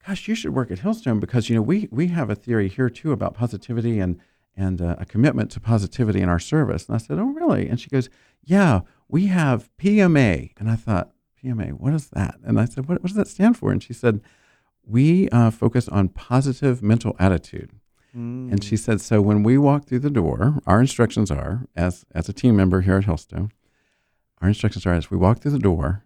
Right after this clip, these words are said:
Speaker 1: we need to check and make sure that we have a positive mental attitude. And if we don't, we need to somehow adjust that so that we can, because we want to serve our guests with positivity. Uh, but if we can't, we really,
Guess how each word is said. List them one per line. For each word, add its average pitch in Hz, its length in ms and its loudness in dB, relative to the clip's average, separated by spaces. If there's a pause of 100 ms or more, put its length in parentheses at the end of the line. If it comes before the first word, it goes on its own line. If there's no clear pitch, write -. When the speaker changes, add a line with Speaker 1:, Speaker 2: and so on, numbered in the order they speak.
Speaker 1:
we 85 140 -6
need 85 140 -2
to - 80 -16
check - 300 -6
and 90 80 -8
make 85 120 -4
sure - 200 -6
that 104 120 -6
we 107 100 -6
have 98 160 -2
a 90 60 -2
positive - 560 -8
mental 85 300 -6
attitude. - 540 -8 (560)
And 87 120 0
if - 120 -6
we 90 100 0
don't, 107 400 4 (220)
we 85 120 0
need 90 160 0
to - 60 -20
somehow 90 560 -2 (100)
adjust 95 380 0
that 87 220 0
so 90 120 -6
that - 100 -6
we 87 80 -2
can, 117 400 0
because 87 260 -4
we 85 100 -4
want 80 240 -6
to 92 100 -8
serve 87 260 -6
our 87 100 -2
guests 82 380 -4
with - 160 -12
positivity. 80 640 -6 (640)
Uh, 87 160 -4
but 98 160 -2
if 98 140 -2
we 117 80 -2
can't, 170 420 0
we 110 100 2
really, 110 360 4